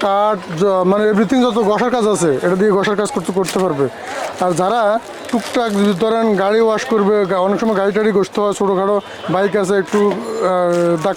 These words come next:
পড়ে গেছে, ঘষে তুলবে, তারাও এটা দিয়ে কার ওয়াশের কাজটাও করতে পারবে।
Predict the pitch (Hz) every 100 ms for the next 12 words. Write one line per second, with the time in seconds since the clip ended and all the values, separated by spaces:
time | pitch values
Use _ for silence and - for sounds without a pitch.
0 | - 196 196 190 208 214 - - 175 196
1 | 180 185 151 135 - - - 185 190 208
2 | 208 196 226 214 196 202 208 202 202 196
3 | 190 180 160 185 175 139